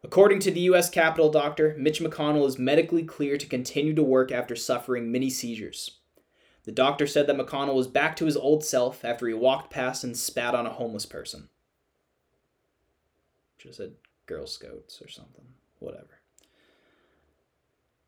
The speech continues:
A mother from Florida has been charged with allegedly attempting to hire a hitman to murder her three-year-old son.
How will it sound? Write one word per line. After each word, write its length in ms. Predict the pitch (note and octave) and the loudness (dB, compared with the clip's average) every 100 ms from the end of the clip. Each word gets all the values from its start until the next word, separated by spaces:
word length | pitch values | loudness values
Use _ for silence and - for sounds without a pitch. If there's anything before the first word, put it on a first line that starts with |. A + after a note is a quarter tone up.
| _ | _
A 40 | B2+ | 4
mother 220 | F3 F#3+ | 8 8
from 140 | F#3 | 4
Florida 340 | - D#3+ D#3+ E3 | 2 6 8 8
has 160 | D#3+ | 4
been 140 | D3 C3 | 0 -2
charged 400 | - C#3+ D3 C#3+ | 0 4 4 4
with 140 | C3 | 0
allegedly 600 | C3 A#2+ D3 D#3 D#3+ E3+ | 0 4 4 4 2 2
attempting 480 | D#3 D#3 C#3 C#3 C3+ | 2 0 -4 -2 -2
to 80 | B2+ | -4
hire 440 | - - C#3 D3+ | -6 -4 2 4
a 40 | C#3+ | 4
hitman 460 | G#3 D3 C#3 C#3 | 0 0 -2 -4
to 60 | C#3+ | -6
murder 380 | A#2+ B2 C#3+ D3 | -4 0 2 2
her 120 | C#3+ | 0
three-year-old 680 | - C3 C3+ C#3+ C3+ B2+ B2+ | -2 -8 -4 -2 2 2 2
son. 340 | - A#2 F#2 | -6 -8 -10